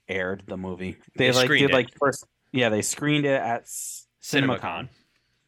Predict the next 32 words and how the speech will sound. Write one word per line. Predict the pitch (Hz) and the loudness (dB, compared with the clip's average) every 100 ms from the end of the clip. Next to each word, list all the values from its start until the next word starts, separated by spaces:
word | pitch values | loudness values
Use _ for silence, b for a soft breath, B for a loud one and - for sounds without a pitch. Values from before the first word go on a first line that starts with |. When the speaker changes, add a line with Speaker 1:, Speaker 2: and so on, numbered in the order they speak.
| _ | _
Speaker 2:
And | 110 120 117 113 113 110 | -6 -4 -2 -2 -2 -4
Speaker 1:
And | - | -8
Speaker 2:
reviews | 104 107 120 131 | -12 -6 0 0
Speaker 1:
it's | 165 | 0
Speaker 2:
have | 127 | 4
Speaker 1:
gotten | 190 170 131 110 | 4 4 2 0
Speaker 2:
been | |
Speaker 1:
really, | 113 131 151 160 160 156 | 0 2 4 4 4 2
really | 147 139 | 2 0
good | 123 120 | -2 -4
reviews. | 113 110 101 90 80 - - | -4 -6 -8 -12 -12 -14 -14
Speaker 2:
I, | - 127 143 143 139 | -4 0 2 0 -4
but | 139 151 - B B B B B B - | -6 -8 -10 B B B B B B -8
that | 135 | -4
makes | 156 160 | -2 -4
me | 151 131 - | -6 -6 -8
a | 120 | -8
little | 113 110 | -6 -6
bit | 101 | -8
more | 107 104 113 | -10 -10 -6
nervous | 117 120 139 - | -6 -6 -6 -8
'cause | 123 | -8
they're | 117 113 | -6 -2
not | 120 - | -2 -2
gonna | 110 | -8
release | 107 107 135 160 | -8 -8 -6 -6
the | - | -8
bad | 107 92 85 | -4 -2 -4
reviews. | 85 82 76 - - - _ _ _ _ _ _ _ _ _ | -8 -12 -12 -12 -14 -14 _ _ _ _ _ _ _ _ _
Speaker 1:
That, | 104 107 120 143 - | -6 0 2 2 0
and | 131 123 | 2 4
also | 120 117 131 117 113 110 | 4 2 0 0 0 -2